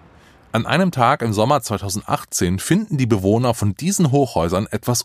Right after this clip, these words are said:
Ungewöhnliches im Briefkasten. Einen roten Klebepunkt, etwa so groß wie ein Bierdeckel.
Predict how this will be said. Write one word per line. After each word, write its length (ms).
Ungewöhnliches 800
im 60
Briefkasten. 560
Einen 240
roten 400
Klebepunkt, 600
etwa 240
so 160
groß 400
wie 80
ein 160
Bierdeckel. 680